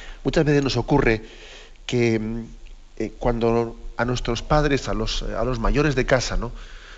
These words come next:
Pues les comienza a faltar, o sea, empiezan a carecer de la agilidad que han tenido antes. Y no me refiero a la agilidad únicamente en, en los movimientos físicos, ¿no? Sino me refiero también a la agilidad,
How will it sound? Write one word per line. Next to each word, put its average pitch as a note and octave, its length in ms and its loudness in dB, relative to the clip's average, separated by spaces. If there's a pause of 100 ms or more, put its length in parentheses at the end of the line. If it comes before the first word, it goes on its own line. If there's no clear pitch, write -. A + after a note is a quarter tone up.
(160)
Pues A#2 160 0
les A#2 140 2
comienza D3+ 600 4
a C#3 60 4
faltar, C3 640 2 (100)
o - 40 -14
sea, - 140 -10 (280)
empiezan B2 360 -2
a B2+ 40 0
carecer A#2 560 2 (240)
de C3 160 4
la B2 80 6
agilidad A#2+ 560 2
que - 160 -2
han B2 140 -2
tenido A#2 320 0
antes. G#2 480 -6 (1080)
Y A#2+ 60 -4
no D#3 80 -2
me F#3 80 4
refiero D3+ 260 2
a B2+ 40 6
la A#2+ 100 2
agilidad A#2+ 420 2
únicamente A#2 540 -2
en, A2+ 420 -4
en G#2+ 80 0
los A2+ 140 -4
movimientos A#2 560 0
físicos, - 480 -2
¿no? F3+ 120 -2 (600)
Sino B2+ 180 2
me A#2+ 80 2
refiero B2+ 260 2
también F3 220 4
a F3 40 6
la E3 40 6
agilidad, D#3 480 2